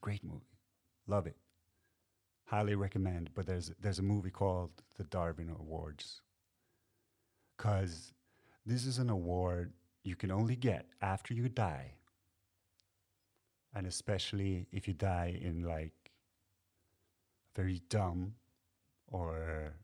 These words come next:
<laughs> ironic way, like, um, like the, I think it was the C E O or inventor of, you know, the Segway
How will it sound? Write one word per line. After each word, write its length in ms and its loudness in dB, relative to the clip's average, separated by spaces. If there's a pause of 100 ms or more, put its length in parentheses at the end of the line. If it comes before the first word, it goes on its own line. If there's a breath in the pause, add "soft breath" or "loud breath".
(2000)
<laughs> 960 -6
ironic 580 4
way, 340 2
like, 380 0
um, 440 -4 (1900)
like 160 -6
the, 220 -4
I 60 -4
think 220 0
it 60 4
was 160 -2
the 100 -10
C 240 -4 (340)
E 60 -10
O 560 -4
or 380 -10 (640)
inventor 640 -4
of, 160 -10 (300)
you 120 -2
know, 140 -2
the 100 -6
Segway 640 0